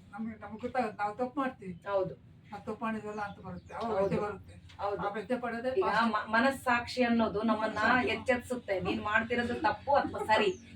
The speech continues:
Speaker 2: ನೀನ್ ಹೋಗ್ಬೇಡ ಅಂತ ಅದ್ ಹೇಳುತ್ತೆ.
Speaker 1: ಹೇಳು.
Speaker 2: ನಾವು ಮಾಡೋ ಕೆ-, ಕ-, ಕೆಲ್ಸದಲ್ಲಿ ಇದು ತಪ್ಪಿದ್ರೆ ತಪ್ಪು ಅಂತ ಎಚ್ಚೆತ್ತುಗೊಳಿಸದೆ ಆತ್ಮದಲ್ಲಿ ಇರುವಂತಹ ಪರಮಾತ್ಮ, ನಮ್ಮಲ್ಲೇ ಇರುವಂತ ದೈವ ನಾ-, ನಾವೆಲ್ಲೆಲ್ಲೋ ಹುಡುಕ್ತಿವಿ.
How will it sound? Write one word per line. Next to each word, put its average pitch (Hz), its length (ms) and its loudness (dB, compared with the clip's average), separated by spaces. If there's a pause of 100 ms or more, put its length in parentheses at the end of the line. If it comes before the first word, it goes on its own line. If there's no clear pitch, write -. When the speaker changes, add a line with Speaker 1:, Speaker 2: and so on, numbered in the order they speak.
(200)
Speaker 2:
ನೀನ್ 247 160 6
ಹೋಗ್ಬೇಡ 262 400 10
ಅಂತ 277 220 6
ಅದ್ 233 80 0
ಹೇಳುತ್ತೆ. 240 380 0
Speaker 1:
ಹೇಳು. 202 360 -10
Speaker 2:
ನಾವು 196 180 -2
ಮಾಡೋ 202 340 0
ಕೆ-, 202 120 -10
ಕ-, 202 280 -2
ಕೆಲ್ಸದಲ್ಲಿ 214 680 -2 (280)
ಇದು 247 160 -4
ತಪ್ಪಿದ್ರೆ 240 500 2
ತಪ್ಪು 240 340 2
ಅಂತ 277 180 8
ಎಚ್ಚೆತ್ತುಗೊಳಿಸದೆ 247 840 0
ಆತ್ಮದಲ್ಲಿ 240 680 4
ಇರುವಂತಹ 220 460 -4
ಪರಮಾತ್ಮ, 196 640 -4 (560)
ನಮ್ಮಲ್ಲೇ 269 540 6
ಇರುವಂತ 269 300 2
ದೈವ 247 360 4
ನಾ-, 220 260 2
ನಾವೆಲ್ಲೆಲ್ಲೋ 240 500 2
ಹುಡುಕ್ತಿವಿ. 226 560 0